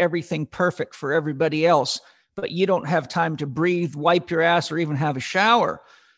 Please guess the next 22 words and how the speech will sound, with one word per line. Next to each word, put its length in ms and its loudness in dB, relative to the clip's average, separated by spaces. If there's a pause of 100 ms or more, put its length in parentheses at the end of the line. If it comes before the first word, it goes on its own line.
(400)
So 240 2
women 480 2
keep 460 -6
telling 540 4
themselves, 680 2
"I 120 2
don't 220 0
have 260 0
time. 480 0
I've 180 -4
gotta 240 2
do 380 0
this. 520 0 (540)
My 240 -2
husband, 640 2
my 240 -2
dog, 560 6
my 180 0
car, 680 6
the 100 -2
soccer 560 2
game." 320 0